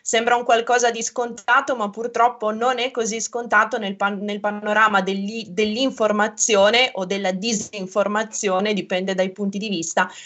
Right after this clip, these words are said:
andare a interloquire e a domandare, a porre quesiti a personaggi che ne sappiano e che capiscano di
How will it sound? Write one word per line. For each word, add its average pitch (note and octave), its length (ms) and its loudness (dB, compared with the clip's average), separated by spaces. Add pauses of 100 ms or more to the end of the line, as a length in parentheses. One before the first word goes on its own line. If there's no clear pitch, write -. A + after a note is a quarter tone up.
andare G#3+ 400 4
a - 20 0
interloquire G#3+ 1080 -2
e G#3 100 -4
a F#3 140 2
domandare, G#3+ 580 2
a G#3 80 2
porre G3+ 320 -8
quesiti F#3+ 500 -8
a G3 100 -2
personaggi F#3+ 920 -4
che F#3 340 0
ne F#3 200 0
sappiano E3+ 800 0
e F#3 100 -10
che F#3 100 -14
capiscano F3+ 600 -8
di - 120 -12